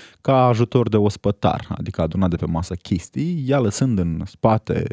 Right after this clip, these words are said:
în estul Ucrainei, două restaurante. Și eram atât de fascinat de cum un om la cincizeci de ani pleacă lăsând în casă, în spate tot. Nu mai are nimic acum, nu mai are absolut nimic și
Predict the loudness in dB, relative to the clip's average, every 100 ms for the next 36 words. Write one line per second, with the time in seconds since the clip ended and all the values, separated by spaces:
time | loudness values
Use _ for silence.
0 | -6 -6 -2 -4 -2 -4 -2 -2 0 0
1 | -2 -2 0 -2 -4 -4 -2 -4 -6 -12
2 | -20 _ _ _ _ _ _ _ _ _
3 | -12 -6 0 2 4 2 -2 -4 -4 -2
4 | -4 -4 0 0 2 0 0 -2 0 2
5 | 2 2 0 0 -8 -20 _ -8 0 2
6 | 0 -4 -2 0 0 2 2 4 2 0
7 | -2 -2 2 0 0 0 0 0 -2 -4
8 | -2 0 0 0 0 0 0 0 0 -2
9 | -2 -2 0 0 -2 0 0 0 -8 _
10 | _ _ -8 0 2 4 2 2 0 0
11 | -4 -4 -6 -4 0 2 2 0 -2 -2
12 | -4 -4 -6 -4 -6 -8 -18 -14 -12 -10
13 | -6 -4 -4 -4 -4